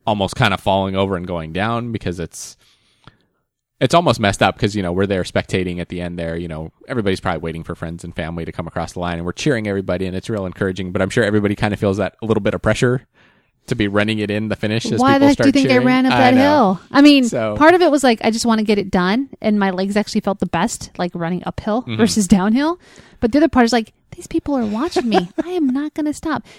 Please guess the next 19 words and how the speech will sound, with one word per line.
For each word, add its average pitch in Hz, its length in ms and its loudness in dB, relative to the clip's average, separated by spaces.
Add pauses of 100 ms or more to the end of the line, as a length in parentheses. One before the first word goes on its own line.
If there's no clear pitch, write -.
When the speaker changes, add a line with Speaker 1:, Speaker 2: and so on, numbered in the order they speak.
Speaker 2:
And 233 440 0
to 240 80 2
be 294 140 2
completely 285 440 0
honest, 247 560 -2 (200)
I 233 80 0
thought, 269 280 0
like, 214 160 0 (440)
you 262 120 4
actually 262 200 4
have - 80 0
to 262 60 -2
go 233 120 6
up - 320 -2
the 226 120 -2
top 214 240 0
of 220 100 0
that 208 180 2
hill 202 360 2